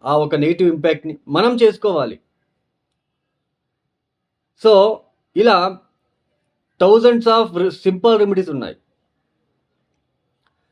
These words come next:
అంటే జన్మరాశి వేరు, మనకి లగ్నం వేరు.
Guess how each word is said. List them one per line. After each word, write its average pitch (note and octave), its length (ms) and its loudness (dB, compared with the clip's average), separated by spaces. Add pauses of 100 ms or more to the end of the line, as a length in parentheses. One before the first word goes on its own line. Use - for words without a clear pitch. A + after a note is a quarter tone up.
(280)
అంటే G#3+ 280 2
జన్మరాశి G#3 680 2
వేరు, F#3 460 2 (380)
మనకి F3+ 500 0 (140)
లగ్నం D#3 440 -2
వేరు. A2 300 -6